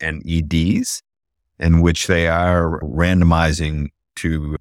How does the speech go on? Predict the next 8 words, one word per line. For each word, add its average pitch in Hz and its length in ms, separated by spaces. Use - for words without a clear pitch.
direct 87 320
laryngoscopy 82 1200
versus, 80 800
versus 82 560
standard 80 440
geometry 73 540
video 76 380
laryngoscopy. 65 680